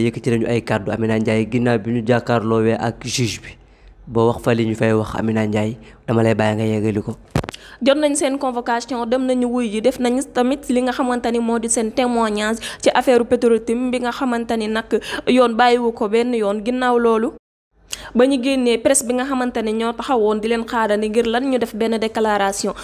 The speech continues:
Speaker 2: ñoom nag nee nañu li ñu amoon pour wax ko yëpp wax nañ ko ci kanamu juge bi, te ñoo ngi koy dégluwaat. Saa bu leen convoqué rek, ñu ñëwaat. Mais nag du yem foofu.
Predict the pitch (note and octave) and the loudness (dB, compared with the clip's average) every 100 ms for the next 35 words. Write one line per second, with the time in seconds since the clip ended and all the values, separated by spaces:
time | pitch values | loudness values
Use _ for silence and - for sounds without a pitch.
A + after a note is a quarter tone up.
0 | - - A#3 A#3 C4 C4+ C4 C4 B3 A3+ | -12 0 2 2 0 0 2 2 0 0
1 | A#3+ B3+ - B3 A#3+ A#3+ A3+ A3+ A#3 A3 | 0 0 0 0 0 0 -2 -2 -2 -2
2 | A3 A3+ A3+ B3+ A#3 A3 G#3+ - A#3+ A#3 | 0 0 0 0 0 -4 -6 -4 -2 0
3 | A3+ A3+ A3 F#3 A#3+ - - - B3 B3+ | 0 0 -4 -4 -8 -8 -6 2 4 6
4 | A#3+ A#3+ A3 A#3 A3 G3+ F#3+ B3+ A3 A3 | 4 4 4 2 2 0 -2 -4 -4 -2
5 | C4+ C4 B3+ A#3 A3+ A3 A3 A3 A#3 A#3 | -4 -4 -4 -6 -4 -4 -4 -2 0 2
6 | A3 G3 F3 - A#3+ A#3+ B3 B3 A3+ A#3+ | 2 0 -2 0 0 2 0 -2 -2 0
7 | A3+ A3 G#3+ G3+ | 0 -2 -4 -4